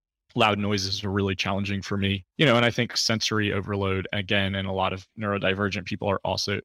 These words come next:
H S Ps or highly sensitive people. So there is so much energy absorption going on all the time from all five senses. And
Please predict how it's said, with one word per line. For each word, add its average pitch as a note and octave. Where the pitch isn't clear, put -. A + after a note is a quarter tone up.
H G2
S F2+
Ps G#2+
or F#2+
highly F#2+
sensitive A2+
people. G2
So G2
there A2
is G#2+
so -
much G#2
energy G2+
absorption F#2+
going F#2
on F2+
all F2+
the F#2
time G2+
from G2
all F#2
five F#2
senses. F#2+
And G2